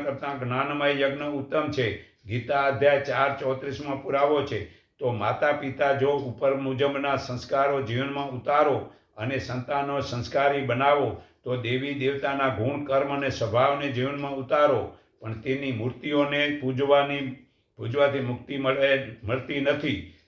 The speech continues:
તો વ્યસન ફેશન છોડી સંતાનોને ધાર્મિક જ્ઞાન આપો, તો ભવિષ્યમાં સુખ શાંતિ મળશે.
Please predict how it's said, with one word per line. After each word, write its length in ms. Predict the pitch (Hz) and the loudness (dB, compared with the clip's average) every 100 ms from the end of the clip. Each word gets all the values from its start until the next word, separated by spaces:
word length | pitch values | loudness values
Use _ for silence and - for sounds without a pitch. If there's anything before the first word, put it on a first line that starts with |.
| - | -8
તો 140 | 110 | -4
વ્યસન 460 | 104 127 - 147 120 | 0 2 2 -2 0
ફેશન 380 | 131 135 143 131 | 0 0 -4 -4
છોડી 680 | 113 135 143 147 98 - _ | -2 0 2 0 -2 -8 _
સંતાનોને 760 | - 123 123 143 143 143 139 123 | -8 -6 -2 0 0 -2 0 -2
ધાર્મિક 920 | 87 107 135 139 139 127 - _ 95 | 2 4 4 2 -4 -6 -12 _ -6
જ્ઞાન 300 | 117 139 139 | -2 0 0
આપો, 600 | 123 147 147 135 104 - _ _ | -2 -4 0 0 0 -8 _ _
તો 140 | 123 107 | -2 0
ભવિષ્યમાં 600 | 95 135 139 143 139 135 | 4 4 2 -2 -4 -4
સુખ 200 | 147 127 | -4 -6
શાંતિ 460 | - 139 147 139 | -4 -4 -4 -6
મળશે. 720 | 135 127 - 147 107 - - | 0 2 2 2 0 -2 -14